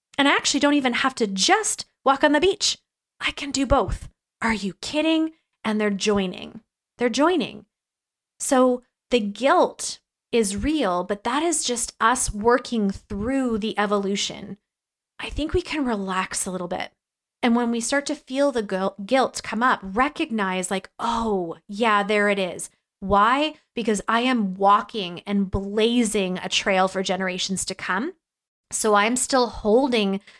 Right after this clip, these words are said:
the ties to the woman who lived a sacrificial life. And I'm also now spreading myself into this liberated life. And those two things that I am working through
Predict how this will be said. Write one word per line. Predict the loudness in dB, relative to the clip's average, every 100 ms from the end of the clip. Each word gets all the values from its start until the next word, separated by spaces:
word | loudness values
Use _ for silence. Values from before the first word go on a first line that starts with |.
| _
the | 0
ties | 0 -2 2 2 2 0 -2
to | -2 -2
the | -2
woman | -4 -4 -2 -2
who | -4 0 0 0 -2 -6 _ _ _ _ _
lived | 2 2 2 -2
a | -2
sacrificial | -2 -2 -4 -8 -8 -4 0 0
life. | -2 -4 -4 -6 -18 _ _ _ -2
And | 0
I'm | 0 4
also | 4 4 2 0
now | 0 0 2 0
spreading | 0 -4 0 0 2 0 0 0
myself | -2 -4 0 0 0 -2
into | -2 0 0 -2 -4
this | -2 -2 -4 -6
liberated | -2 2 4 2 0 -6 -8
life. | -8 -8 -14 _ -20 -2
And | 2 4
those | 4 4 0
two | -2 2 0
things | 0 -2 0 0 -2
that | 0 2
I | 2
am | 2 2
working | 2 2 0 -2
through | -2 -2 -2